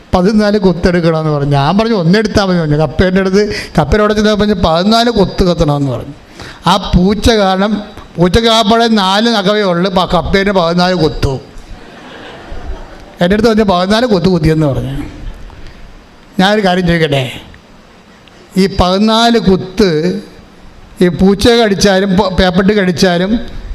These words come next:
മരുന്നുണ്ട്, പതിനാല് കുത്ത് വെച്ചാൽ മതിയെന്ന് വിചാരിച്ചുകൊണ്ട് നിങ്ങളെ പൂച്ചയെ കൊണ്ട് പിന്നെയും പിന്നെ കടുപ്പിക്കുക, പിന്നെയും പിന്നെയും പൂച്ചയെ കൊണ്ട് മാന്തിക്കുക? ഇല്ല, ആ ബിസിനസ് അവസാനിപ്പിക്കും.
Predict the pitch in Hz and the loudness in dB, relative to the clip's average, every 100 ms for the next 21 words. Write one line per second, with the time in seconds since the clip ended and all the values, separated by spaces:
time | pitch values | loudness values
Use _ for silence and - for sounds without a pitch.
0 | - - 190 180 214 226 196 180 190 185 | -12 -2 0 2 2 2 2 0 -2 -2
1 | 185 196 202 208 185 - 226 - 214 202 | -2 0 0 0 0 2 0 2 0 2
2 | 180 170 208 214 185 180 - 190 165 185 | 0 2 2 2 2 0 0 0 2 2
3 | 170 190 185 190 185 190 196 196 190 185 | 2 0 0 0 2 0 0 0 2 2
4 | 190 185 190 190 170 170 147 139 110 - | 2 2 0 0 -2 0 0 -2 -2 -12
5 | - - - - - - - - - - | -20 -18 -16 -16 -16 -20 -20 -20 -20 -6
6 | - 185 220 214 214 220 202 208 202 214 | 0 2 2 2 2 2 2 4 2 2
7 | 202 190 196 160 147 123 117 - - 214 | 2 2 2 2 2 0 -4 -10 -4 -2
8 | 226 196 175 220 269 233 - 185 190 254 | 0 2 2 0 -2 -4 0 2 4 2
9 | 247 214 - 214 208 175 127 | 2 0 0 0 0 -2 -2